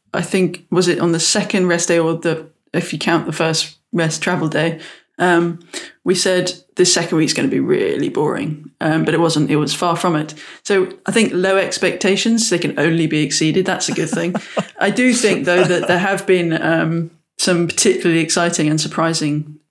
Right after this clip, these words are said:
individual stages. Um, and it's, I, I mean, I like seeing a breakaway win. Yes, this weekend wasn't a blockbuster finale. Um, maybe if they put the Fidaya in the middle of that, uh, the, the, the final climb in the middle of that, that final stage, it would have been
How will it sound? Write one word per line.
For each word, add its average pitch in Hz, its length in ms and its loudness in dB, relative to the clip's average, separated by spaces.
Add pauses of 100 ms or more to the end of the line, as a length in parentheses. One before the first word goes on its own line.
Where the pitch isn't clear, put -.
(380)
individual 160 460 2
stages. 165 720 0 (160)
Um, 165 520 0 (440)
and 202 140 2
it's, 190 120 0
I, 202 300 0
I 175 100 -2
mean, 185 160 2
I 190 120 2
like 202 220 -2
seeing 160 200 2
a 160 40 2
breakaway 175 300 0
win. 165 160 0
Yes, 202 180 2
this 233 160 0
weekend 185 440 2
wasn't 175 640 0
a 165 60 -2
blockbuster 156 540 -2
finale. 156 600 0 (120)
Um, 165 480 0 (640)
maybe 175 160 2
if 175 60 2
they 175 120 2
put 175 180 0
the 185 60 -2
Fidaya 180 440 0
in 165 60 0
the 165 60 2
middle 170 320 2
of 156 180 -2
that, 156 400 -2
uh, 156 200 2
the, 160 140 0
the, 160 280 0
the 165 120 -4
final 180 260 0
climb 170 220 0
in 160 80 2
the 170 60 2
middle 196 240 2
of 160 80 -2
that, 156 320 -6
that - 400 -2
final 160 300 0
stage, 165 540 0
it 160 80 0
would 156 120 0
have 151 80 -4
been 160 420 -4